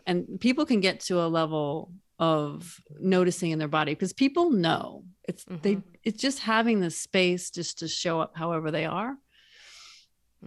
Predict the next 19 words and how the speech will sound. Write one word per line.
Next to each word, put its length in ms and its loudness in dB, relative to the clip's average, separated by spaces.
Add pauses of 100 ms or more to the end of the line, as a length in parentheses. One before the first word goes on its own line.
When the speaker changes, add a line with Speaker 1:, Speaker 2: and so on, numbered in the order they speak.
(120)
Speaker 1:
I, 120 0
Speaker 2:
Mm-hmm. 160 -6
Speaker 1:
I 100 2
think 380 0
that's 320 2
my 280 2 (200)
ongoing 1040 -2
practice 1040 -12
Speaker 2:
Yeah. 260 -16
Speaker 1:
of 260 -6
that 300 -4 (640)
medicine. 340 -6
Speaker 2:
Be-, 200 -4 (680)
being 320 -2
heard 400 -4
is 120 -8
so 680 -10
incredibly 580 -14
healing. 520 -18